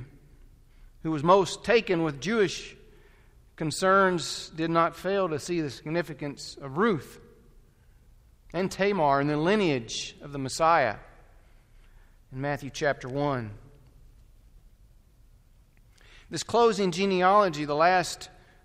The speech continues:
four or five verses, begin in verse eighteen. Many believe this was an, uh, a later addition, probably added later, maybe an appendix.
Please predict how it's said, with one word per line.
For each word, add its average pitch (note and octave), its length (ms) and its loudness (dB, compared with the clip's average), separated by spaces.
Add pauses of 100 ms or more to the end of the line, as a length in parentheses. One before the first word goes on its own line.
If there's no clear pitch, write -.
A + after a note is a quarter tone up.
(260)
four G#3+ 220 2
or - 40 2
five F3+ 300 4
verses, E3+ 380 2
begin E3+ 260 0
in E3+ 80 0
verse F3+ 260 0
eighteen. F#3 680 -2 (1040)
Many C4 260 2
believe A3 340 -2
this A#3 180 0
was G3 160 -4
an, G3+ 200 -4
uh, E3+ 360 -2
a D#3+ 100 -4
later G#3+ 340 2
addition, F#3 640 -2 (2250)
probably F#3 520 0
added F#3 240 2
later, E3+ 520 0 (960)
maybe F3+ 200 -2
an F#3 80 0
appendix. G3 760 -4